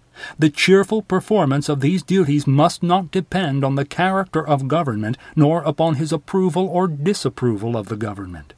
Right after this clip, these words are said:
Christians are to be supporters and partisans of none. They are to be active opponents of none. Quiet submission to the requirements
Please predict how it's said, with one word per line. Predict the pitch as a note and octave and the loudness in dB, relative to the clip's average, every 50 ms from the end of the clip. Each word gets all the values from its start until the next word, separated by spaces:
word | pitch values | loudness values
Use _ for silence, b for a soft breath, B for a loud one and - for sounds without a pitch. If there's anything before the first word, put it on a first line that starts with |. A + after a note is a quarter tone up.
| _ _ _ _ _ _ _ _ _ _ _ _ _ _ B B B B B B | _ _ _ _ _ _ _ _ _ _ _ _ _ _ B B B B B B
Christians | - A3 A3 G3+ - - D#3 E3 E3+ - | 2 2 2 2 2 2 2 2 2 -2
are | - E3 E3+ F3+ D#3+ | -2 0 0 0 0
to | - D#3+ | -2 -2
be | D#3+ E3 | -2 -4
supporters | D#3 - - C#3+ C#3+ - - F#3 F#3 F3 F3 G3+ G3+ F3+ | -4 -2 -4 -4 -4 -2 0 0 0 2 0 -2 -2 -4
and | D3 D3 D#3+ D#3 D#3 - - | -4 -4 -2 -4 -4 -4 -8
partisans | - - G#3 A3 - - G#2+ F#2+ - G2+ G2 G2 A2+ A#2 A#2 | -4 -2 0 0 0 -2 -6 -6 -8 -8 -6 -4 -4 -4 -2
of | - D3+ D3+ D3 | 0 0 0 2
none. | D#3+ E3 F3+ F3+ F#3 F3 D#3 A#2 G2 D#2+ C#2+ - _ _ _ _ _ _ _ B B B B B B | 2 0 0 0 0 0 -2 -2 -6 -8 -12 -18 _ _ _ _ _ _ _ B B B B B B
They | - E3+ E3+ | 4 4 6
are | D#3+ E3 D#3 | 6 4 4
to | - D#3 | 2 0
be | C#3+ D3+ D#3 D3 _ - - | 0 0 -2 -2 _ -2 0
active | F#3+ G#3 G#3 - - - B2 G#2+ G2+ - - | 2 2 2 0 -4 -4 -4 -4 -4 -4 -2
opponents | D3+ C#3+ - - - G3 A3+ G#3+ C#3 G2+ F2+ D#2+ - - - | -2 -2 -2 0 0 2 4 4 2 0 -2 -8 -12 -12 -4
of | - D3+ B2+ G#2+ | 0 0 2 2
none. | B2 B2+ C#3 C3+ B2 G2+ D#2 D2 C#2+ C#2+ _ _ _ _ _ _ _ _ _ _ _ _ _ _ B B B B B B | 2 2 2 2 0 -2 -6 -14 -16 -18 _ _ _ _ _ _ _ _ _ _ _ _ _ _ B B B B B B
Quiet | - - C#3+ D3 D#3 F3+ G#3 A3 G#3+ - | -2 2 4 4 6 4 2 0 -2 -2
submission | - G3+ F#3+ D#3+ D#3 F#3 F#3+ F3 - E3+ D3+ D3+ C#3+ | -2 -2 0 2 2 2 2 2 0 0 0 0 2
to | D#3 D3+ | 2 2
the | C#3+ | 2
requirements | C#3 C3+ C3+ C3 - - D3+ E3 F3+ G3 F#3 C3+ G#2+ G#2 A2+ - | 2 0 0 -2 0 2 2 2 2 2 0 -2 -2 -4 -6 -10